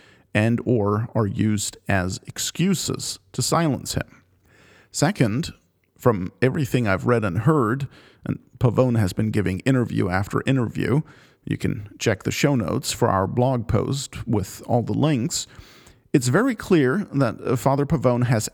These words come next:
absolutely no intention of obeying any authority, including his own bishop and including even the person he believes to be the Pope,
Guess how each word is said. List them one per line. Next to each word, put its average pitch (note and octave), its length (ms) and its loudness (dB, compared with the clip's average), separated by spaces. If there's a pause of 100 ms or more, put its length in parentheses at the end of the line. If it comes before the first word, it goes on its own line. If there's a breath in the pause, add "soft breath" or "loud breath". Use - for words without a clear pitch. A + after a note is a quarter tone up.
absolutely C3+ 920 2 (140)
no B2+ 500 2
intention - 760 -2 (120)
of A#2+ 240 2
obeying A#2 800 0 (400 soft breath)
any D3+ 400 2
authority, G#2+ 760 0
including D#3+ 680 2
his G#2 280 0
own C#3 260 2
bishop C#3+ 460 0 (380 loud breath)
and A#2+ 160 4
including A#2+ 760 0
even F#3 400 0
the D3 80 0
person A#2+ 500 -2
he A#2 180 2
believes A#2 560 0
to C3 120 0
be A#2 140 2
the A2 100 -2
Pope, G2+ 420 0